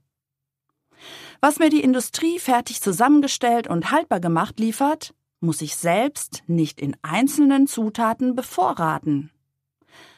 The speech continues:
Heißt geringere Stromrechnung für Kühlung, weniger aufwendige Organisation und mehr Auswahl auf kleineren Flächen. Die industrielle Produktion macht den Geschmack vorhersehbar.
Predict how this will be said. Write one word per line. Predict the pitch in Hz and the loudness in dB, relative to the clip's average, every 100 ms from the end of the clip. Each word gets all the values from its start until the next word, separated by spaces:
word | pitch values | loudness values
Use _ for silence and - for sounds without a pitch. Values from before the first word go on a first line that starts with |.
| _ - | _ -4
Heißt | 180 302 - - | -2 -2 -8 -6
geringere | 170 156 147 139 | -2 0 0 -2
Stromrechnung | 143 - 214 294 269 254 247 220 | -8 -2 4 4 4 0 -4 -4
für | 143 | -6
Kühlung, | - 269 294 302 302 320 _ _ - | -2 2 4 6 6 4 _ _ -4
weniger | 175 170 160 156 175 | 0 0 0 0 2
aufwendige | 208 196 190 170 170 156 | 0 0 -4 -2 -2 -2
Organisation | 151 151 151 147 143 - 254 277 302 330 _ - | -2 -2 -2 -2 -8 -4 -2 2 2 0 _ -4
und | 339 403 - | -2 0 0
mehr | 220 214 190 | 0 0 0
Auswahl | 180 175 202 202 214 | -4 -4 -4 -4 -4
auf | - 269 - | -6 -10 -10
kleineren | - 143 139 175 220 233 | -8 -6 -6 -6 -6 -8
Flächen. | - 247 208 165 151 165 _ _ _ _ _ _ _ _ - - - - _ _ | -6 -8 -6 -10 -12 -20 _ _ _ _ _ _ _ _ -20 -20 -20 -20 _ _
Die | 254 285 | 2 6
industrielle | 285 269 - 247 254 339 | 6 4 -4 0 0 0
Produktion | - 294 240 - - 240 285 285 | -2 -2 -4 -6 -4 0 4 4
macht | 220 214 | 2 -2
den | 175 | -2
Geschmack | 170 - 196 302 - - - | -2 -2 0 -2 -4 -20 -6
vorhersehbar. | 262 240 339 381 160 151 147 127 | -4 0 0 -2 -4 -6 -6 -10